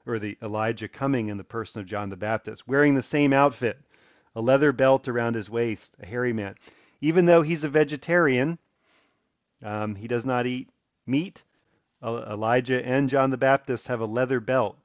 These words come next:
Similarly today, Orthodox monks when they take their vow of celibacy,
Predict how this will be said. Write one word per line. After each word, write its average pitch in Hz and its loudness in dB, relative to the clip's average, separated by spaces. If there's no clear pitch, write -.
Similarly 147 2
today, 143 0
Orthodox 123 0
monks 131 -2
when 117 -6
they 113 -2
take 123 -6
their 113 -2
vow 117 0
of 110 -12
celibacy, 131 -4